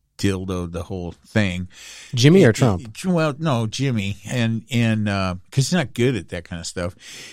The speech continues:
Speaker 1: and so his big thing was, "Can I ruffle your hair?"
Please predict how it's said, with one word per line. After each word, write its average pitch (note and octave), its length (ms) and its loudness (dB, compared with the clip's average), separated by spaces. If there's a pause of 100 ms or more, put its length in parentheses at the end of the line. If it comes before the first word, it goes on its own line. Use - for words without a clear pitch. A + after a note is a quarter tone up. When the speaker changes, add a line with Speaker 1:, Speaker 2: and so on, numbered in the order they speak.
(160)
Speaker 1:
and G#2 160 -2
so A2+ 160 2
his A2+ 220 0
big D3+ 280 0
thing C#3+ 240 -4
was, G2 200 -6
"Can - 180 -6
I C3 80 0
ruffle A#2+ 400 -2
your F2 180 -6
hair?" F#2 420 -6